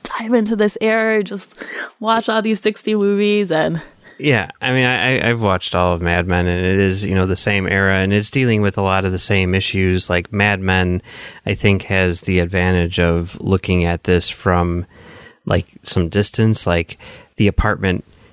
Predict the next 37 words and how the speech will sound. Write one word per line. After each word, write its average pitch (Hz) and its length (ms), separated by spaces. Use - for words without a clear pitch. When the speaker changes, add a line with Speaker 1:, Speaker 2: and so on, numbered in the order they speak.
Speaker 2:
you - 120
know, 95 140
this 104 220
was 92 160
about, 92 340
it 107 80
was 95 120
about 87 340
today, 110 760
you 110 140
know, 104 240
whereas 101 460
Mad 104 260
Men 92 240
was 87 160
about 90 400
that 92 280
time. 101 520
And, 101 500
um, 95 520
also 107 320
because 92 420
of 87 60
the 87 100
fact 92 240
that 87 120
Mad 90 280
Men 87 240
was 85 180
made, 90 360
you - 100
know, 92 120
fifty - 340
years 90 380
later, 98 360
it 87 140
was 90 420